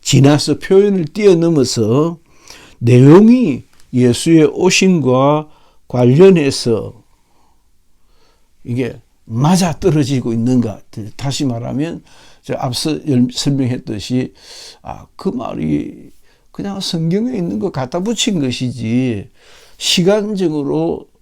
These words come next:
이해가 되어지고 시간적으로도, 어, 납득이 되어지고 논리적으로도 일, 이, 삼, 사,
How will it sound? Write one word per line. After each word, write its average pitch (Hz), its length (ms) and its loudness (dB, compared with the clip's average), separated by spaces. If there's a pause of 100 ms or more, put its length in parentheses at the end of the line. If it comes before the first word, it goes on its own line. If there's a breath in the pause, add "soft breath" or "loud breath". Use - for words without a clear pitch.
이해가 143 560 2
되어지고 117 400 0
시간적으로도, 165 1300 -2 (580 soft breath)
어, 117 400 -12
납득이 147 500 2
되어지고 104 600 -2
논리적으로도 139 1080 0 (300 soft breath)
일, 180 180 0
이, 151 140 2
삼, 147 240 -4
사, 135 180 -6